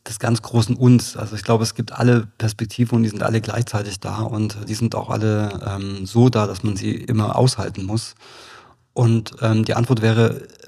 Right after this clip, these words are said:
man muss genau hingucken, wenn man sich mit einer Sache beschäftigt, mit, mit welcher Voraussetzung man dann reingeht, ne? Und ich glaube, dass wir dann genau hingucken können und sagen, „Ah,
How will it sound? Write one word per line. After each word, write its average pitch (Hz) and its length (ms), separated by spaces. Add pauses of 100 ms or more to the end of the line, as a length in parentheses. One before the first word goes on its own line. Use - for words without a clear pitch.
(100)
man 120 140
muss 120 140
genau 117 260
hingucken, 120 560
wenn 110 100
man 113 200
sich 110 160
mit 110 180
einer 110 240
Sache 117 220
beschäftigt, 113 600
mit, 110 320
mit 113 160
welcher 110 380
Voraussetzung 110 640
man 104 100
dann 104 140
reingeht, 104 560
ne? 117 220
Und 101 360 (460)
ich 110 120
glaube, 110 240
dass 107 200
wir 113 60
dann 104 180
genau 107 240
hingucken 123 380
können 110 220
und 104 100
sagen, 104 260
„Ah, 113 220